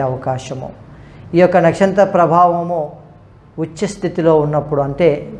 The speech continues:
మెరుగు స్థితిలో, స్టాండర్డ్గా ఉన్నప్పుడు ప్రతి ఒక్కరు గౌరవిస్తారు, ప్రతి ఒక్క పనిలో ఆదరణ జరుగుతుంది, లభించి లాభదాయకమైన పనులు చేకూరుతాయి, వివాహ విషయాల్లో ఆ-, అనుకూలత పెరుగుతూ ఉంటుంది,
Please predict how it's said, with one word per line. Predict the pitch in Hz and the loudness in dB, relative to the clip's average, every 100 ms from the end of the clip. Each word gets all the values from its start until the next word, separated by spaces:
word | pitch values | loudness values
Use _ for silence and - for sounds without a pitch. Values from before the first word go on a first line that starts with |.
| 143 | -2
మెరుగు | 156 170 170 170 | 2 4 4 0
స్థితిలో, | 165 139 143 143 | -2 0 -2 0
స్టాండర్డ్గా | 147 147 151 151 143 143 139 | -2 0 0 0 2 2 0
ఉన్నప్పుడు | 139 139 151 160 156 - - - - - | -6 -6 -4 -4 -8 -20 -20 -20 -20 -4
ప్రతి | 151 147 156 | -2 2 2
ఒక్కరు | 151 147 143 | 2 0 0
గౌరవిస్తారు, | 139 151 156 143 147 151 139 139 147 - | 2 4 4 2 -2 -2 -2 -2 -8 -8
ప్రతి | 143 147 147 | -6 -2 -2
ఒక్క | 147 139 | 0 -2
పనిలో | 139 135 131 139 | -2 0 0 2
ఆదరణ | 151 165 160 156 135 | 2 0 0 0 -2
జరుగుతుంది, | 127 127 135 131 131 131 131 - - - - - - - - 151 | -4 -6 -6 -6 -8 -8 -14 -20 -20 -20 -20 -20 -20 -18 -2 2
లభించి | 151 170 - 175 143 143 - - - 139 | 4 2 2 0 0 -2 -12 -16 -8 -2
లాభదాయకమైన | 151 151 170 165 165 170 165 160 151 147 | 0 2 4 6 4 2 0 -2 -2 0
పనులు | 143 143 | 0 0
చేకూరుతాయి, | 147 143 143 131 143 139 135 135 - - - - - 143 | 0 0 -2 -4 -4 -4 -4 -6 -10 -20 -20 -20 -8 -2
వివాహ | 135 170 170 160 156 | 2 4 4 0 -6
విషయాల్లో | - 160 151 151 135 | -2 0 0 0 -2
ఆ-, | 143 - - - - | -4 -8 -20 -20 -12
అనుకూలత | 147 151 170 170 170 - | -8 -4 0 0 0 -2
పెరుగుతూ | 147 143 147 151 139 | 0 0 0 0 -2
ఉంటుంది, | 131 139 135 131 | -4 -6 -6 -6